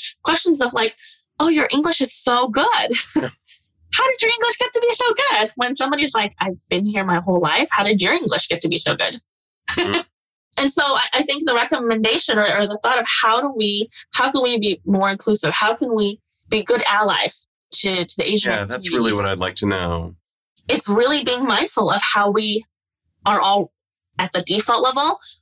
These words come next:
Speaker 1: already racist against Asian Americans. And so how we can work to not be, right? How can we be anti-racist? How can we call it out, call these instances out? How can we recognize and make note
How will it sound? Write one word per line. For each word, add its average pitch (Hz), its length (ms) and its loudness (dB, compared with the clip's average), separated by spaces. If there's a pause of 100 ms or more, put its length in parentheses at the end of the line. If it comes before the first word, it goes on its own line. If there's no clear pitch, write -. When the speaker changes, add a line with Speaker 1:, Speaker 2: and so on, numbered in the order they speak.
(200)
Speaker 1:
already 226 440 2
racist 185 580 0 (160)
against 185 340 0
Asian 180 240 -2
Americans. - 560 -6 (300)
And 208 180 2
so 190 460 0 (240)
how 240 280 2
we 214 200 0
can 208 240 0
work 208 240 0 (380)
to 214 120 -2
not 254 280 0
be, 160 220 -4
right? 180 120 -2
How 226 260 2
can 233 160 0
we 202 140 2
be 196 180 -2 (100)
anti-racist? - 760 -2 (280)
How 311 240 0
can 403 180 0
we 294 360 0 (680)
call 311 480 2
it - 80 -4
out, - 280 -2 (400)
call - 240 2
these 294 180 2
instances 208 460 0
out? - 220 -2
How 320 280 2
can 370 160 2
we 302 160 4
recognize 220 600 0
and 185 400 -2 (480)
make 247 240 2
note 240 320 0